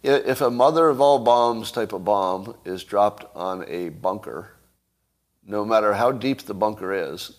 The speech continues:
in reasonable sense, you know, a reasonable wartime bunker, it's gonna take it out, right? Am I wrong? I might be wrong. Somebody says no, that it wouldn't take it out.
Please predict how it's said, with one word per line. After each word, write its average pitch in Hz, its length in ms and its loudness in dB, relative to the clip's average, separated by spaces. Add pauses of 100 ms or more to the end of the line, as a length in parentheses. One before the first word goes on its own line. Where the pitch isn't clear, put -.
in 95 240 -10
reasonable 87 400 -10
sense, - 400 -14
you 85 80 -12
know, 76 180 -14
a 90 80 -8
reasonable 98 600 -4
wartime 87 480 -6
bunker, 90 380 -8 (440)
it's - 180 -8
gonna 185 180 -6
take 165 220 -4
it 143 60 -8
out, 110 220 -4
right? 82 180 -10 (2000)
Am 104 100 -8
I 98 80 0
wrong? 107 240 -4 (1700)
I - 60 -18
might 135 140 2
be 120 100 -4
wrong. 69 260 -12 (2000)
Somebody 139 260 -4
says 135 220 -4
no, 123 240 0
that 92 100 -6
it 92 80 -6
wouldn't 101 220 -6
take 98 180 -8
it 101 80 -12
out. 101 240 -14